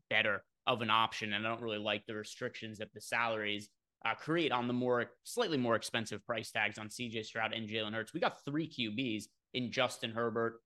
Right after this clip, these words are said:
Jalen Hurts, and C J Stroud priced eight K or above. It's a really, really steep price point for a Q B, which is why when I look at my Q B exposures on DraftKings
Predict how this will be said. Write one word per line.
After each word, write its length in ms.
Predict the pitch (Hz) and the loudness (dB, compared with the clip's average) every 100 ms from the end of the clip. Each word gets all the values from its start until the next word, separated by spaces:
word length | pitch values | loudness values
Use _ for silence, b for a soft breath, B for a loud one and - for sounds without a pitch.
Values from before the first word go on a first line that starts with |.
| _ | _
Jalen 340 | 127 123 127 117 | 0 2 0 0
Hurts, 300 | 113 113 - | -2 -2 -6
and 100 | 113 | -8
C 200 | - 131 | -4 -2
J 180 | 113 110 | -2 -4
Stroud 400 | - 120 117 101 - | 0 4 4 2 -8
priced 340 | - 123 120 - | 0 2 2 -4
eight 180 | 120 117 | -6 -4
K 200 | - 113 | 2 4
or 120 | 107 101 | 4 2
above. 360 | 104 147 107 - _ | 4 6 4 0 _
It's 120 | - 180 | -14 -8
a 20 | |
really, 260 | 302 151 | -2 0
really 200 | 123 117 | 0 -2
steep 340 | 104 - 113 - | -4 -6 -8 -2
price 220 | 117 110 | -4 -4
point 320 | - 110 107 - | -10 -12 -12 -8
for 220 | 127 117 | -4 -2
a 40 | 107 | -4
Q 300 | - 110 104 | -6 -6 -2
B, 420 | 147 156 127 - _ | 0 2 -2 -8 _
which 180 | 143 147 | -6 -4
is 80 | 139 | 0
why 140 | 147 147 | 2 2
when 120 | 147 | 2
I 80 | 139 | 2
look 180 | 139 | 0
at 80 | 135 | 0
my 140 | 123 113 | 0 -2
Q 220 | - 131 | -2 -2
B 140 | 127 | -2
exposures 540 | 110 - 127 120 117 104 | -2 -4 -4 -2 -4 -6
on 240 | 123 127 120 | -6 -4 -2
DraftKings 500 | 123 120 - 117 | 0 0 -4 -8